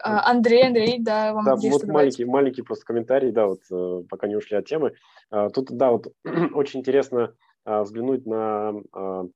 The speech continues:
Speaker 2: правду, да, то есть правда в одной стране и правда в другой. И если мы действительно говорим про Russia Today, которая, ну, можно считать, наверное, иностранным агентом, да, в плане того, что, ну, исходя из определения даже, которое дается в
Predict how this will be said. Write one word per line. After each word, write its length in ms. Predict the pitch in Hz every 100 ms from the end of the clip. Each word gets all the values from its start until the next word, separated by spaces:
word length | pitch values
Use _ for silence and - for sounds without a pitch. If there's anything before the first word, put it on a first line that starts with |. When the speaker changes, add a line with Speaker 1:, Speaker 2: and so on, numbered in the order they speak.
| _
Speaker 2:
правду, 340 | - 151 156 101
да, 140 | 107
то 80 | 107
есть 100 | 90
правда 280 | 113 110 107
в 60 |
одной 200 | 107 131
стране 300 | 165 120 104
и 40 | 101
правда 260 | 107 104
в 60 | 107
другой. 400 | 107 110 101 - - _
И 60 | 107
если 240 | 120 117
мы 100 | 120
действительно 420 | 123 120 135 - 107
говорим 240 | 117 113
про 120 | 104
Russia 220 | 107 107 -
Today, 180 | 117 196
которая, 440 | 127 113 110 104 - - _ _ _ 135
ну, 380 | 151 131 - _ _ _ -
можно 520 | 120 117 143 165 135
считать, 320 | 120 - 135 135
наверное, 420 | 123 120 117 120
иностранным 580 | 120 117 117 123 120 117
агентом, 480 | 127 202 208 98
да, 140 | 87 131
в 80 | -
плане 220 | 107 98
того, 220 | 110 110
что, 140 | -
ну, 180 | 113 90 -
исходя 280 | - 113 104
из 120 | -
определения 540 | 104 98 110 110 101
даже, 180 | 98 98
которое 220 | 95 98
дается 380 | 95 101 98 95
в 400 | 92 92 92 90